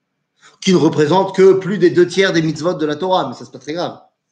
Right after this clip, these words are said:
Et à ce moment-là, il se met à rêver. À rêver d'un monde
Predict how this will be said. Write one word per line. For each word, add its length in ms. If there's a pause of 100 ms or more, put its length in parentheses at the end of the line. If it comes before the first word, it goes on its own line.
(1800)
Et 40
à 40
ce 100
moment-là, 240
il 80
se 600 (520)
met 140
à 100
rêver. 480 (680)
À 80
rêver 240
d'un 160
monde 580